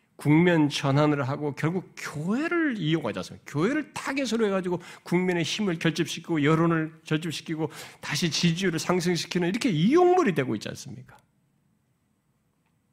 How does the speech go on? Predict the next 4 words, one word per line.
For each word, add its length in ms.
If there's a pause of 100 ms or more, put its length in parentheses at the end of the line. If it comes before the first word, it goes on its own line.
(1300)
정치인들의 640
이용물이 560
되는 260
거예요. 600